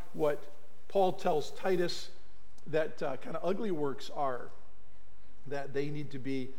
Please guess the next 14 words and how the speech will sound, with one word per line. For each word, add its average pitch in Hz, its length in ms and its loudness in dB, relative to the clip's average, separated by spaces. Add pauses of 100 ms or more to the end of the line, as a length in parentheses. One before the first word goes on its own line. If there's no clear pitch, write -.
(200)
careful 180 360 0
of. 131 100 -2
Verse 151 260 0
ten, 175 300 0
"For 165 140 0
there 156 140 2
are 151 40 2
many 170 200 0
rebellious 170 580 2
men, 185 280 2
empty 139 260 0
talkers 180 540 2
and 143 100 0
deceivers, 143 640 0